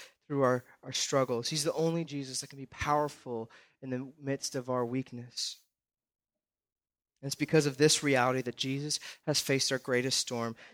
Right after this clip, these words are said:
that we can do precisely what he tells us to do in verse fifty when he says,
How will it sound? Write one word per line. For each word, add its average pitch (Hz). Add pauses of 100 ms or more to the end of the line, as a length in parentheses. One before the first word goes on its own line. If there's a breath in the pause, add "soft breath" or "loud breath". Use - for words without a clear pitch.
(100)
that 127
we 143
can 165
do 147
precisely 165
what 160
he 151
tells 147
us -
to 156
do 139 (260 loud breath)
in 135
verse 147
fifty 147
when 135
he 139
says, 117